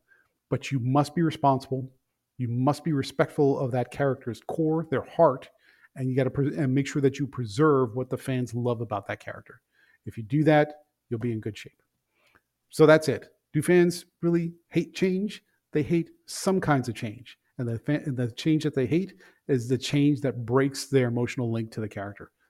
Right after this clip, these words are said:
You can change anything else as long as you leave that alone. So that's it. So what do you think?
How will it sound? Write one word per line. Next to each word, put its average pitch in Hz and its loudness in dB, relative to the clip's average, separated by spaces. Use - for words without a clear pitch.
You 139 -4
can 135 -4
change 127 -4
anything 143 2
else 131 0
as 113 -10
long 120 -4
as 123 -4
you 123 -4
leave 113 -6
that 107 -4
alone. 110 -8
So 151 2
that's 160 4
it. - -8
So 160 2
what 165 8
do 226 10
you 233 10
think? 120 0